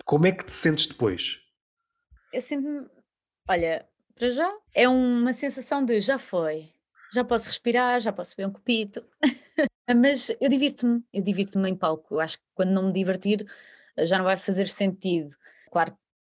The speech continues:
Speaker 2: vão existir noites más, claro que sim. Já me disseram várias vezes isso. Eh, também já tive um, experiências em que não,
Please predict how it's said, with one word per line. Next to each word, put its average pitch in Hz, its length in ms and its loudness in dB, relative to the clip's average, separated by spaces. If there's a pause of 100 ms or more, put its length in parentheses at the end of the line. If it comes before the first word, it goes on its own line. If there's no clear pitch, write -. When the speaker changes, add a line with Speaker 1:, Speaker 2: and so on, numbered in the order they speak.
(180)
Speaker 2:
vão 180 340 2
existir 262 440 0
noites 240 300 -2
más, 165 320 -2
claro - 280 -4
que - 80 -16
sim. 185 320 -4 (680)
Já 160 200 -4
me 165 80 -6
disseram 202 320 -4
várias 214 280 -2
vezes 208 280 -2
isso. 233 340 -10 (220)
Eh, 170 320 2
também 180 240 -4
já 175 120 0
tive 190 380 -2
um, 185 400 -2
experiências 190 640 -2
em 185 100 -2
que 185 420 -4 (760)
não, 190 400 6